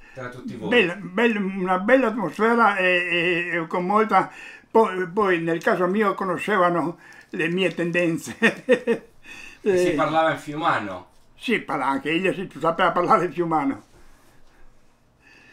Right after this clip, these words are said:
Speaker 2: Eh.
Speaker 1: Conoscevano le sue tendenze, ma conoscevano anche le tendenze di Iliasic. E non ci furono
Speaker 2: No,
Speaker 1: dei
Speaker 2: ma
Speaker 1: momenti di imbarazzo?
Speaker 2: No, no, assolutamente no. Perché avevano avuto prima certi incontri, avevano avuto,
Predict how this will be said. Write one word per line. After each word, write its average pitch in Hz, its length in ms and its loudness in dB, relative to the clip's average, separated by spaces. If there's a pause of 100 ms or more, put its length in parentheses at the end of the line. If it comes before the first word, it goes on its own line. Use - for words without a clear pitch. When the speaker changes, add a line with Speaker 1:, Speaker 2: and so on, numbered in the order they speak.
(200)
Speaker 2:
Eh. 113 320 -12
Speaker 1:
Conoscevano 143 440 -8
le 135 60 -6
sue 202 200 -4
tendenze, 180 600 -6
ma 143 120 -6
conoscevano 127 420 -12
anche 123 180 -12
le 123 140 -12
tendenze 123 440 -16
di 139 260 -8
Iliasic. - 640 -14 (420)
E 131 80 -12
non 156 160 -6
ci - 120 -8
furono 170 200 2
Speaker 2:
No, 170 60 6
Speaker 1:
dei 165 120 6
Speaker 2:
ma 143 120 2
Speaker 1:
momenti 143 260 0
di 139 100 0
imbarazzo? 127 800 -2
Speaker 2:
No, - 340 4 (640)
no, 151 320 -2 (240)
assolutamente 190 680 -2
no. 151 280 -4 (380)
Perché 185 240 0
avevano 214 400 4
avuto 208 360 0
prima 220 340 0
certi 165 280 -4
incontri, 160 460 -2
avevano 143 360 -4
avuto, 139 520 -6